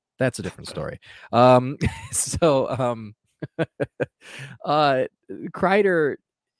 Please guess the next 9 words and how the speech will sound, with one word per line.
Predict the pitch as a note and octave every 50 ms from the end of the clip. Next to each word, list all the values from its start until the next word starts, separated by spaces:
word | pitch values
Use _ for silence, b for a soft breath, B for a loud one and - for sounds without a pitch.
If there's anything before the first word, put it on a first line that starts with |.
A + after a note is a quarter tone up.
| _ _
he-, | _ - A2+ - _
he's | D3 - - F3 G3+ G3 -
gonna, | - A#3+ A3 E3
he's | C3 B2+ F#3 F#3
gonna | E3 A3 C4 A#3+ D#3
get | A2 D3+ D#3+ D3
his | A#2+ G2 E2+
number | F#2 F#2 A2+ A2+ G#2+ F2+
retired. | E2 D#2+ - - - - C2 B1+ A#1 A#1 - _